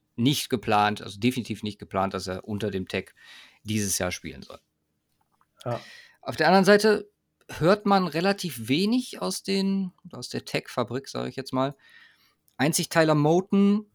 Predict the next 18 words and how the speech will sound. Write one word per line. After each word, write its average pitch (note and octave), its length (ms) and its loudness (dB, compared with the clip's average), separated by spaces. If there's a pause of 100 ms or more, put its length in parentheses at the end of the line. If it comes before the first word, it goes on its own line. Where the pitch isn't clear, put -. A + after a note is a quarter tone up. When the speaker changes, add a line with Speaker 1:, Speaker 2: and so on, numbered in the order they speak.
(180)
Speaker 1:
ist D3 260 0
wohl, C3+ 500 4 (320)
sollte A2+ 340 0
man A2 440 -2 (240)
ja G#2+ 120 -4
auch A2 160 -8
hier A2 320 -2 (720)
es A#2 180 -4
nicht A#2 240 4
schaffen, G#2 520 -4 (260)
einen A#2 220 -2
Deal A2+ 200 -2
hinzubekommen. A#2 760 -6 (760)
Expected - 760 -8
to G#2 120 -14
be G#2 120 -8
tagged - 440 -4
bei G2+ 460 -2